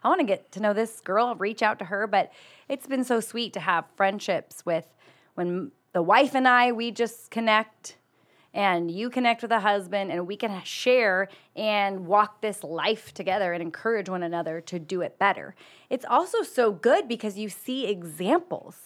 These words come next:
especially when they're in the same stage. I'm hoping people come into our life, our friends, and they're seeing good, godly examples and habits and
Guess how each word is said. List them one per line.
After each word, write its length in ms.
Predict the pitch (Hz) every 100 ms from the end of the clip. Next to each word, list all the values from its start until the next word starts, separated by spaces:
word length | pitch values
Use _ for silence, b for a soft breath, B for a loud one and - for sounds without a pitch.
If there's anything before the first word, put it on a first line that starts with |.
| _ b b b
especially 380 | 196 - 233 349
when 100 | 285
they're 120 | 233
in 60 | 214
the 100 | 190
same 300 | - 208 196
stage. 640 | - - 185 170 190 247
I'm 180 | - 285
hoping 480 | 311 254 240 208 240
people 300 | 240 233 226
come 400 | - 214 208 202 b b b
into 140 | 170 185
our 200 | 196 240
life, 320 | 185 220 202
our 120 | 214
friends, 360 | - 196 190 214
and 100 | 185
they're 140 | 214
seeing 380 | 202 233 214 190
good, 300 | 156 202 208
godly 400 | - 190 196 196
examples 640 | 190 196 202 202 190 190
and 100 | 202
habits 500 | 175 190 202 190 -
and 160 | 208 196